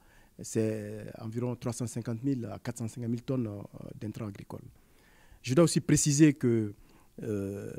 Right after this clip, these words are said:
les filières porteuses, euh, comme le coton ou le riz, euh, représentent, euh, à elles seules trois cent vingt mille tonnes, euh, d'intrants agricoles, dont cent vingt mille tonnes pour, euh, pour le complexe coton, euh, cent dix mille tonnes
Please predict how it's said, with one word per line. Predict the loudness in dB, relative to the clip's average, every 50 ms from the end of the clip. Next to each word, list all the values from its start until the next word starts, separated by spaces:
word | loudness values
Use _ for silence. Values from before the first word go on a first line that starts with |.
| -12 -12 -12 -10
les | -8 -6 -2 -2 0 0 0 0 -2 -2 -4 -6 -10 -14 -14
filières | -4 2 8 10 12 12 12 10
porteuses, | 6 0 -2 0 0 2 8 10 12 12 10 10 4 -6 -14 _ _ _ _ _ -10 -10
euh, | -10 -8 -4
comme | 0 2 4 4 4 4 4
le | 4 4 4
coton | 4 4 2 2 2 0 -2 -4 -8 _ _ -2 4
ou | 6 8
le | 10 10
riz, | 10 10 8 6 4 2 _ _ _ _ -20 -20 _ -10
euh, | -8 -6 -4 -4 -6 -6 -8 -6 -2 0
représentent, | 0 0 2 0 2 2 2 0 0 -2
euh, | -2 -2 -2 -4 -6 -8 -12 -12
à | -10 -6 -2
elles | -2 -2 0
seules | 2 4 4 4 4 2 -4 -12 -18 -12
trois | -8 -8 -6
cent | -4 -2 0
vingt | 2 4 4
mille | 4 4
tonnes, | 2 2 2 2 0 -4 -8 _ _ _ _ _ _ _ -12
euh, | -10 -8 -8 -8 -10 -10 -10
d'intrants | -6 -4 -4 -2 -2 -2 -4
agricoles, | -4 -4 -6 -6 -2 -2 -2 -2 -2 -6 _ -18 -20 -20 _ _ -18
dont | -6 0 2 4 4 4 2 0 _
cent | -6 0 2 2
vingt | 4 6 6
mille | 6 6 4
tonnes | 2 2 0 0 2 0 -2 -4
pour, | -4 -4 -2 -2 0
euh, | 0 -2 -2 -4 -6 -8 -10 -10 -8
pour | -6 -4
le | -4 -4
complexe | -4 -6 -6 -6 -8 -8
coton, | -8 -8 -8 -6 -6 -6 -6 -8 -12 -18 -20 -20 -20 -20 -20 -16 -12 -8
euh, | -8 -6 -6 -6 -8 -8
cent | -8 -6 -2 0 2 2
dix | 4 4 4 4
mille | 4 4 2
tonnes | 2 0 0 0 0 -2 -4